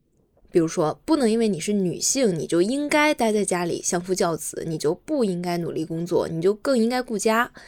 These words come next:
啊，或者说，因为你是男性，那你就不能穿粉色，或者是不能玩芭比娃娃，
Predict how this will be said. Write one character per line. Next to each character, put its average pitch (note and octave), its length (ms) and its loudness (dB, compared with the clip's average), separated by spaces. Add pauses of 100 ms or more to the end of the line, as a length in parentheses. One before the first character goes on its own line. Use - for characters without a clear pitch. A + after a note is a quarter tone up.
(380)
啊， F#3 80 -6
或 D#4+ 160 4
者 C#4 100 6
说， A#3 320 2 (140)
因 F3 160 -2
为 G3 80 2
你 F#3 120 -2
是 E3 120 -8
男 D#3 260 0
性， E4 340 4
那 E3+ 120 -4
你 - 100 -8
就 C#3+ 80 -4
不 D4 180 -4
能 A3 160 0
穿 C4 240 -6
粉 - 220 -2
色， - 300 4
或 - 180 -6
者 - 100 -6
是 - 140 -8
不 G3+ 140 -4
能 F3+ 160 -2
玩 E3+ 200 -4
芭 B3+ 120 -2
比 A3 100 -2
娃 C#3+ 200 -6
娃， C#4+ 200 2